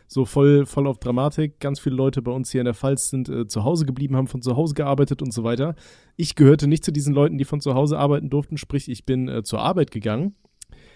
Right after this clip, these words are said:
Habe aber natürlich mein Auto schön bei mir zu Hause gelassen, weil ich dachte mir, okay, wenn's jetzt irgendwo gefriert, irgendein Atze ist immer so mit Sommerreifen unterwegs, weißt du, dann zum einen hast du keinen Bock in der Maßen Karambolage drin zu stecken, aber auch wenn der dann irgendwie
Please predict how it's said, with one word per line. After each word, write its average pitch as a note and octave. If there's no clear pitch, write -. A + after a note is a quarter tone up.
Habe C#3
aber C#3+
natürlich C#3
mein B2
Auto E3
schön C#3
bei C3
mir C3
zu A2
Hause D3+
gelassen, C#3
weil A#2+
ich A2
dachte B2
mir, A#2
okay, A#2+
wenn's A#2
jetzt A2+
irgendwo A2+
gefriert, D3
irgendein C#3+
Atze C3+
ist C3
immer E3
so D3
mit C3+
Sommerreifen D3
unterwegs, C#3
weißt B2
du, E3+
dann B2+
zum C3
einen C3+
hast B2+
du D#3
keinen C#3+
Bock D3+
in D3
der C#3+
Maßen C#3+
Karambolage C3+
drin C3+
zu -
stecken, C#3
aber B2
auch C#3+
wenn B2+
der C3+
dann C3
irgendwie C3+